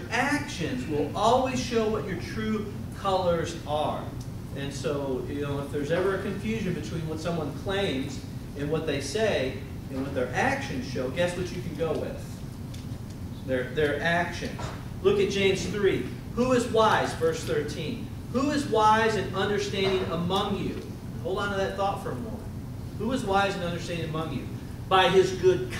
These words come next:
conduct," his behavior, the way he acts, "let him show his works in the meekness of wisdom. But if you have bitter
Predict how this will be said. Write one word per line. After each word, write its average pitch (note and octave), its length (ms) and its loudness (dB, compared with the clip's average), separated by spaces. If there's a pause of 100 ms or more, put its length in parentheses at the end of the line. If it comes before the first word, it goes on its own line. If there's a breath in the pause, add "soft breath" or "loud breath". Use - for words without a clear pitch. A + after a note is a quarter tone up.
conduct," C4 880 2
his - 880 -8
behavior, E3+ 440 0
the C3+ 80 -2
way D3+ 120 2
he E3+ 160 -2
acts, F3 360 2 (360 loud breath)
"let G#3+ 300 8
him C4+ 160 4
show A#3 320 4
his G#3 220 2
works - 520 2 (380)
in F#3 160 0
the F3 100 2
meekness A3 500 2
of G3 180 0
wisdom. A#3 520 0 (720)
But - 120 -4 (100)
if C#4 460 6
you F#3+ 80 2
have F3 220 2
bitter D#3 460 0